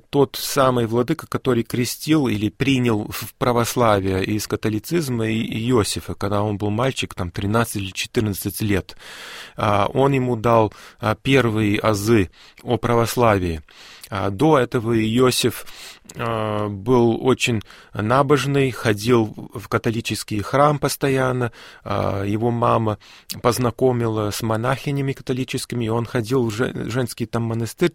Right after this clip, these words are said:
а, какой-то у них был, орден был. И, и, и его приняли там, и он, а, и очень полюбили. И он постоянно там был. А когда в школу ходил,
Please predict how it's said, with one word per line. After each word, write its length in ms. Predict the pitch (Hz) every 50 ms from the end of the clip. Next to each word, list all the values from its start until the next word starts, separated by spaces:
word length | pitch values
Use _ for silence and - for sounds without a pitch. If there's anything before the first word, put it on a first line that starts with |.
| - -
а, 360 | - - 107 101 98 98 95
какой-то 380 | 95 - 101 - - 113 - 113
у 100 | 107 107
них 220 | 107 107 101 98
был, 180 | 107 104 101 92
орден 480 | - - 127 117 104 98 90 95 92 90
был. 220 | 85 90 87 80 - - - - - - - - - -
И, 480 | - 113 110 110 110 113 110 110 107 101 - - - - - _
и, 140 | - - -
и 720 | - - - - - - - 135 123 117 131 - - 135
его 420 | 117 127 131 123 143 151 147 - - -
приняли 480 | - 143 156 165 160 139 127 110 110
там, 300 | 107 - - 120 123 117 110
и 60 | 107
он, 360 | 110 113 113 113 101 107 - - -
а, 60 | 110
и 100 | - -
очень 360 | 127 127 131 120 - - 120
полюбили. 640 | - - 120 123 123 120 113 127 127 117 95 87 82 - - - - - -
И 140 | - - 113
он 180 | 117 123 139
постоянно 640 | 139 - 139 - - 131 127 127 131 131 123 113 101
там 300 | - - 104 95 90 87
был. 220 | 90 87 80 76 - - - - - -
А 160 | - 98 98
когда 240 | - - 120 120 131
в 80 | -
школу 320 | - - - 156 143 131 131
ходил, 480 | - - 131 127 127 156 180 180 147